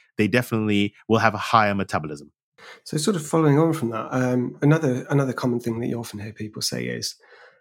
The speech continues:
Speaker 2: um, you know, they, they've made a New Year's resolution. They're going to go, uh, let's say, running three times a week, uh, in order to lose a few pounds. Um, and they start doing it, uh, but they don't lose any weight.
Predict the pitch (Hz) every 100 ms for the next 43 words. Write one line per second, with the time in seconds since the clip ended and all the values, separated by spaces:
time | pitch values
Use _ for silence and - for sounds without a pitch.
0 | - 131 120 131 117 113 113 135 135 127
1 | 127 123 123 123 120 117 123 120 120 117
2 | - 120 113 - _ _ _ - 127 131
3 | 127 - 127 117 117 117 - _ 120 117
4 | 127 - 113 113 123 120 120 113 - 120
5 | 117 117 113 113 117 123 - - _ _
6 | _ _ _ _ 117 113 113 117 117 110
7 | 110 - 117 113 107 - 117 107 110 113
8 | 113 110 - _ _ _ _ _ 123 120
9 | 117 117 117 - - 123 117 - 139 127
10 | 120 120 120 120 - - 120 117 120 -
11 | - 127 123 127 127 127 120 120 120 113
12 | - -